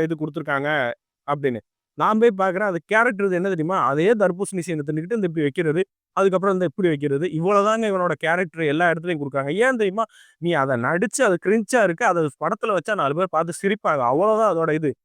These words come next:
அஹ், என்னதான் இருந்தாலும் காமெடி ஆக்டர் எடுத்த எதுக்கு அடுத்தடுத்து ஹீரோ ரோலுக்கு போறாங்க? காமெடி ஆக்டராவே இருந்து நம்ம ஒரு டயத்துல வந்து அட்ரஸ் இல்லாம போயிடக்கூடாதுங்கிறதுக்காண்டி ஹீரோங்கிற லெவலுக்கு அவங்க அடுத்து போறாங்க. அப்போ அதுக்கு தக்கன அவங்க வந்து நடிப்பை கத்துக்கிறாங்க. ஆனா நீ நடிப்பே கத்துக்கிறாம, "இங்க வந்தா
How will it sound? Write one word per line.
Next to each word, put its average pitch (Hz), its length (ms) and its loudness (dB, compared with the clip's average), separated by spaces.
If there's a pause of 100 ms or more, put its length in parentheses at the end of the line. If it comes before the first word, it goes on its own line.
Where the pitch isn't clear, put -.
(360)
அஹ், 220 180 -4 (120)
என்னதான் 233 420 2
இருந்தாலும் 214 300 -2
காமெடி 214 360 2
ஆக்டர் 180 260 0
எடுத்த 190 240 -2 (160)
எதுக்கு 196 280 0
அடுத்தடுத்து 185 500 -2
ஹீரோ 220 320 0
ரோலுக்கு 165 320 0
போறாங்க? 151 320 0 (380)
காமெடி 214 380 2
ஆக்டராவே 196 420 0 (140)
இருந்து 226 320 2
நம்ம 190 280 0
ஒரு 180 200 -2
டயத்துல 208 340 -2
வந்து 208 180 -2
அட்ரஸ் 170 300 -2
இல்லாம 196 260 0
போயிடக்கூடாதுங்கிறதுக்காண்டி 165 800 0 (200)
ஹீரோங்கிற 240 500 2
லெவலுக்கு 175 340 0
அவங்க 170 180 0
அடுத்து 147 260 -4
போறாங்க. 160 340 -2 (460)
அப்போ 175 300 0
அதுக்கு 185 340 0
தக்கன 214 300 0
அவங்க 196 200 0
வந்து 202 180 -2
நடிப்பை 196 340 -2
கத்துக்கிறாங்க. 160 460 -2
ஆனா 180 240 2
நீ 185 180 0
நடிப்பே 196 460 0
கத்துக்கிறாம, 180 480 -2 (480)
"இங்க 139 160 2
வந்தா 151 400 0